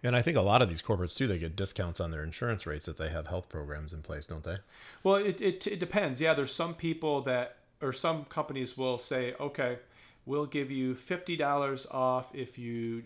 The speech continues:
Speaker 2: join a gym."
Speaker 1: Right.
Speaker 2: Or, "We will, if you don't smoke, you get this
Speaker 1: Right.
Speaker 2: X dollars." Or, "If you run a five K, you get X dollars." So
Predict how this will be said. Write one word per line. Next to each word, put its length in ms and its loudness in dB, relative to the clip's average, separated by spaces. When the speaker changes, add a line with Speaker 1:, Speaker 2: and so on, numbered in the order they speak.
Speaker 2:
join 220 -2
a 60 -6
gym." 280 -6
Speaker 1:
Right. 180 0
Speaker 2:
Or, 320 2
"We 220 -2
will, 240 0
if 160 -6
you 80 -8
don't 180 0
smoke, 400 -4
you 80 -8
get 220 -8
this 180 -4
Speaker 1:
Right. 140 0
Speaker 2:
X 220 -8
dollars." 360 -4
Or, 200 -4
"If 100 -12
you 80 -10
run 140 0
a 40 -4
five 360 -4
K, 160 -4
you 120 -2
get 160 -8
X 200 -10
dollars." 360 -4
So 240 0